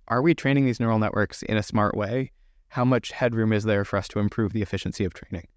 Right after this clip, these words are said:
And, you know, that work ended up being very popular. I will say these days, I don't think it's the world's most exciting topic to work on. So, you know, I don't go and advise P H D students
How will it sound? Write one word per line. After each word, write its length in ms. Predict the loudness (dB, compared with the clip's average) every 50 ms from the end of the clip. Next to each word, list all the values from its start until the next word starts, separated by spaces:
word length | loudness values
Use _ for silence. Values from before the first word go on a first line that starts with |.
| _ _ -20 -20 _ _ -20 -20 _ _ _ -2
And, 400 | 0 2 2 2 2 0 0 -2 -4 _ _ _ -20 -20 -20 -20 -20 -20 -20 _ _ -20 -20 -20 -20 _ _ 0
you 60 | 2
know, 60 | 4
that 140 | 4 4 4
work 180 | 4 2 2
ended 180 | 2 2 4 2
up 80 | 2 2
being 200 | 2 0 2 2
very 180 | 2 2 2
popular. 580 | 2 0 -2 -2 0 0 0 0 2 2 0 0 0
I 80 | 0 0
will 160 | 2 0 0
say 300 | 0 0 0 2 2 2
these 260 | 0 0 -2 -2 -2
days, 480 | 0 2 2 2 2 0 -2 -6 -10 -18 _ -20 _ _ _ _ -2
I 60 | 0
don't 140 | 2 2 2
think 140 | 2 0 0
it's 100 | 0 0
the 80 | -2 0
world's 240 | 0 0 0 0
most 200 | -2 -2 0 -2
exciting 360 | -4 -2 0 0 2 2 2 2
topic 320 | 2 0 0 0 -4 -4
to 80 | -4 -2
work 200 | -2 -2 -2 0
on. 300 | 0 0 2 2 0 -2
So, 320 | 0 0 0 2 2 0 0
you 60 | -2
know, 80 | -2 0
I 80 | 0 0
don't 160 | 0 0 0
go 140 | 0 2 2
and 100 | 2 0
advise 420 | -2 -2 -4 -2 0 -2 -2 -2
P 160 | -2 -2 -2
H 140 | -2 0 -2
D 100 | -6 -6
students 520 | -6 -2 -2 0 2 2 0 -2 -4 -14